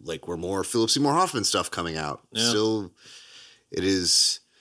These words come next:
Speaker 1: a great loss, a great, great loss. Also, kind of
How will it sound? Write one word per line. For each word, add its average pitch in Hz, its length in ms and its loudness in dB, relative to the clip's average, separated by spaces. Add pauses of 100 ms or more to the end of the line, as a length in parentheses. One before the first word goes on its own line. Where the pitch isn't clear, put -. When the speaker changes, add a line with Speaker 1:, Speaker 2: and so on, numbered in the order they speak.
(800)
Speaker 1:
a 135 280 -6
great 113 300 2
loss, - 760 0 (140)
a - 20 -14
great, 98 380 0
great 90 220 0
loss. 78 600 -2 (1120)
Also, 165 420 4
kind 185 260 0
of 165 340 0